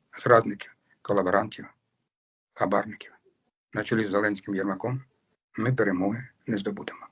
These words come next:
Вихід єдиний, негайне, термінове усунення Зеленського і його зеленої команди, дебілів, непрофесіоналів, дилетантів від влади. Це єдиний шлях порятунку України і збереження сотень тисяч життів українців,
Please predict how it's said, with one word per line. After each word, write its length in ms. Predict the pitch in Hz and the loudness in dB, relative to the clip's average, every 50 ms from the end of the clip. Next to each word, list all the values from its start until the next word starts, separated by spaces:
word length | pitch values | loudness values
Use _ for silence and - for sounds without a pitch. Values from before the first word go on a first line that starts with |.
| _ - - - - - | _ -16 -16 -16 -10 4
Вихід 420 | 101 107 135 143 135 143 135 131 - | 8 8 8 10 8 6 4 6 6
єдиний, 440 | 123 110 107 104 98 95 95 - - _ _ _ _ - - - - _ | 6 6 6 4 4 2 -2 -6 -12 _ _ _ _ -20 -20 -20 -4 _
негайне, 680 | - 104 117 135 139 123 120 110 104 101 98 92 90 - _ _ _ _ _ _ _ _ _ - | 8 10 10 10 10 10 10 10 8 6 2 -2 -6 -10 _ _ _ _ _ _ _ _ _ 4
термінове 600 | 123 123 123 131 131 135 135 123 110 101 95 95 - | 4 6 8 8 8 8 8 8 4 0 -4 -8 -6
усунення 800 | - 123 117 - - 131 120 117 107 98 95 92 92 90 - - _ _ _ _ _ _ _ | -6 -8 -8 -4 -4 -2 0 0 0 -2 -4 -6 -8 -10 -12 -18 _ _ _ _ _ _ _
Зеленського 600 | - - 123 113 113 117 113 110 - - - - | 0 2 4 4 6 4 4 2 -4 -12 -12 -10
і 60 | 110 107 | -4 -2
його 260 | 104 101 98 104 101 | -2 0 0 0 -2
зеленої 380 | 101 104 104 104 104 98 92 | 0 0 0 -2 -2 -4 -6
команди, 440 | 92 98 98 98 104 127 131 - - - _ _ _ _ _ _ _ _ _ - | -6 -6 -6 -6 -4 -4 -6 -8 -10 -14 _ _ _ _ _ _ _ _ _ -2
дебілів, 380 | 110 113 110 123 113 101 98 95 | 0 0 2 0 0 2 2 0
непрофесіоналів, 760 | 98 98 - 110 98 - 107 101 - 104 104 107 104 101 101 | 0 0 -2 -6 -6 -6 -8 -8 -6 -4 -2 -2 -2 -4 0
дилетантів 680 | 95 107 104 101 101 - 120 120 127 127 - 113 107 | 0 2 2 2 2 0 -2 -2 -2 -4 -6 -6 -6
від 200 | 113 107 - - | -6 -6 -2 -2
влади. 220 | 110 101 98 - - - - - - - _ | -2 -2 -2 -6 -12 -18 -20 -20 -20 -14 _
Це 220 | - - - 135 | 2 8 10 10
єдиний 400 | 143 139 131 156 175 185 185 185 | 10 10 8 6 2 2 0 -2
шлях 520 | 180 - - 139 131 120 104 - - _ _ _ | -4 -2 0 2 2 2 2 0 -4 _ _ _
порятунку 640 | - 113 107 107 98 - - 117 120 131 135 - 123 | -2 0 0 0 -2 -6 -10 -10 -10 -10 -10 -10 -10
України 540 | 117 - 117 - - 113 110 107 104 104 101 - - - - | -10 -8 -8 -2 -2 -2 -2 -2 -6 -10 -12 -16 -20 2 8
і 120 | 156 160 | 8 8
збереження 600 | 139 120 113 139 139 151 170 165 147 135 113 107 | 10 10 8 8 8 8 6 4 0 -4 -6 -6
сотень 640 | - - - - 160 180 202 196 196 190 185 185 180 | -10 -10 -2 2 4 4 4 4 4 2 2 2 -2
тисяч 420 | - - 170 185 185 - 180 160 | 0 0 0 0 0 -4 -8 -8
життів 420 | 139 135 160 156 156 - 170 160 151 | -6 -6 -6 -6 -6 -6 -6 -6 -4
українців, 640 | 156 151 147 147 139 139 127 117 - - 104 98 | -6 -4 -4 -2 -2 -2 -2 -4 -8 -14 -18 -18